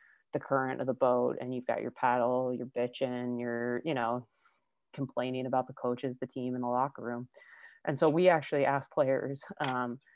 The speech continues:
to define their seat, what seat they sit in, in the boat. And, and really quickly, and we ask them to do it multiple times throughout a year. And so really quickly, you start to understand if you have seat threes or seat fours, um,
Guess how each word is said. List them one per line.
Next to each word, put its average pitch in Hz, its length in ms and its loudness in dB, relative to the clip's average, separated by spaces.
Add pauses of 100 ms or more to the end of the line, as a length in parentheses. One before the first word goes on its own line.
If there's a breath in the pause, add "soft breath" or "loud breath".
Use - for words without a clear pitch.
(240 soft breath)
to 180 100 0
define 143 500 2
their 131 200 0
seat, 131 420 -4
what - 180 4
seat - 320 -8
they 123 120 0
sit 127 240 -2
in, 117 160 -4
in 117 100 -4
the 117 80 -6
boat. - 360 -2 (200)
And, 131 400 -4
and 135 220 -8
really 220 300 2
quickly, 131 840 0
and 143 100 0
we 143 140 4
ask 139 180 0
them 135 120 -4
to 135 60 -4
do 127 200 0
it 123 60 -2
multiple 127 320 -6
times 120 300 -4
throughout 117 220 -2
a 117 40 -4
year. 117 380 -2 (540 soft breath)
And 135 140 -2
so 135 240 4
really 165 260 6
quickly, 139 400 0
you 127 120 -2
start 131 380 -2
to 123 460 0 (140)
understand 135 720 -2 (220)
if - 180 -8
you 135 100 2
have 131 420 4
seat - 400 -6
threes 127 580 -2 (320 soft breath)
or 139 140 2
seat - 280 -4
fours, 147 600 6 (100)
um, 131 440 -4